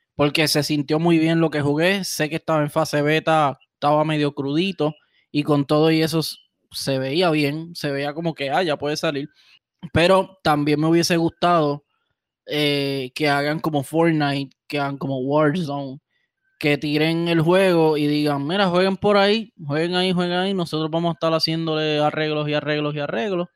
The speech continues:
Y cuando esté final, pues ahí la, la, hacemos el lanzamiento con el Season uno y toda la cuestión".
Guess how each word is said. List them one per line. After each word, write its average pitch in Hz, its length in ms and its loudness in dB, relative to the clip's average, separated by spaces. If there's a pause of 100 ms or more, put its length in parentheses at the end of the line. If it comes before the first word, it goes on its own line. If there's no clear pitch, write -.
(560)
Y 147 200 0
cuando 139 320 0
esté 143 240 -4
final, 196 460 0
pues 151 180 -2
ahí 139 360 -2
la, 147 260 0
la, 143 220 0
hacemos 139 340 -4
el 156 80 0
lanzamiento 151 600 -2
con 143 140 -8
el 135 80 -10
Season 139 380 -8
uno 160 560 0
y 139 220 -8
toda 135 260 -2
la 139 120 -4
cuestión". 135 480 -8